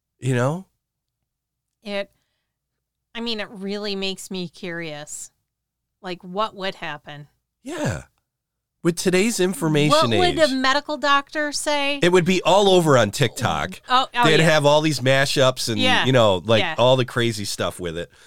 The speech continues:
Speaker 1: They'd be dubbing it with whatever music's going on and all that. But
Speaker 2: Yeah.
Speaker 1: at the end of the day, like,
Speaker 2: Yeah.
Speaker 1: like, would we just ultimately lose it, or would we just steamroll through it?
Speaker 2: I don't know.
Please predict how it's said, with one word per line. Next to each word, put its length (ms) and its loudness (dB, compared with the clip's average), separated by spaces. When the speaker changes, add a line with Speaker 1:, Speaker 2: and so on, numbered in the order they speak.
Speaker 1:
They'd 160 2
be 100 2
dubbing 360 2
it 100 0
with 240 -4
whatever 400 2
music's 460 -2
going 280 -2
on 200 -8
and 80 -10
all 200 -8
that. 260 -12
But 140 2
Speaker 2:
Yeah. 60 4
Speaker 1:
at 140 2
the 200 0
end 180 2
of 80 -2
the 80 2
day, 460 0
like, 160 0
Speaker 2:
Yeah. 160 0
Speaker 1:
like, 300 2
would 240 2
we 320 0
just 260 0
ultimately 600 2
lose 540 0
it, 300 2
or 100 2
would 220 2
we 160 2
just 340 -4
steamroll 580 4
through 260 0
it? 140 -10
Speaker 2:
I 80 -12
don't 160 -4
know. 240 -2